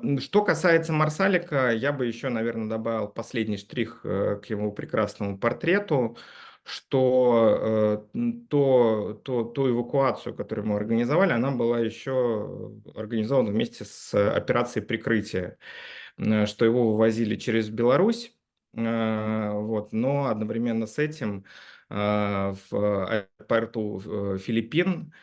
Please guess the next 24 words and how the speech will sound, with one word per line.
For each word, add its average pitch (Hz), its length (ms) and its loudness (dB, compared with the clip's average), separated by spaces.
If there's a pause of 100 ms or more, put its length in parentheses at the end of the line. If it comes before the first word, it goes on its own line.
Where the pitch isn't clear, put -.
(220)
поставили 127 440 4
ему 110 200 4
отметку 117 460 -2
о 101 60 -2
въезде, 117 360 -2
о 104 40 -4
том, 113 180 -4
чтобы 104 240 -8
якобы 120 380 -2
он 107 140 0
пересёл, 110 480 -4 (140)
пересёк 104 360 -2
границу. 101 500 0
Разумеется, 135 600 2
э, 98 640 -2 (380)
не 139 240 4
имея 117 600 2
таких 101 340 -8
обширных 104 500 0
связей, 95 680 0
э, 92 220 -4 (140)
в 92 360 0
разведывательном 123 580 2
сообществе, 98 560 -4